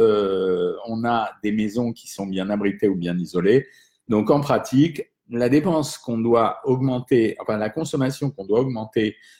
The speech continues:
pour avoir plus d'énergie en hiver, elle est liée simplement à, euh, ce qu'on va faire comme déplacement dans la journée. Alors, que je parle pas pour, bien sûr, les gens qui travaillent en plein air, mais comme déplacement qu'on va faire dans la journée au froid.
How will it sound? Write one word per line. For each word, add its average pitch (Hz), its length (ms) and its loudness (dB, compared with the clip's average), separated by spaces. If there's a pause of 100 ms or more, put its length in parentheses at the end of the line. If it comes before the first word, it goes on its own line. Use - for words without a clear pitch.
(120)
pour - 160 2
avoir 101 300 0
plus 143 240 -2
d'énergie 110 440 -2
en 98 120 -4
hiver, 107 440 0
elle 151 140 0
est 156 80 4
liée 165 240 2
simplement 120 720 -2 (360)
à, 117 360 4
euh, 104 60 2
ce - 120 -8
qu'on 123 80 0
va 107 140 2
faire 131 260 0
comme 110 200 0
déplacement 104 580 -2
dans 113 80 -2
la 92 100 0
journée. 113 500 -2 (120)
Alors, - 180 -18 (240)
que 82 100 -6
je - 120 -16
parle 90 180 -2
pas 107 140 0
pour, 92 240 -6
bien 87 160 -4
sûr, 110 160 2
les 92 60 -2
gens 95 100 -4
qui 92 80 -16
travaillent 90 180 -4
en 90 80 -4
plein 120 200 0
air, 117 180 -2 (360)
mais 107 380 2
comme 117 160 0
déplacement 117 540 2
qu'on 123 140 -2
va 101 100 0
faire 113 240 0
dans 104 100 0
la 90 100 0
journée 101 280 -2
au 123 100 4
froid. - 400 -8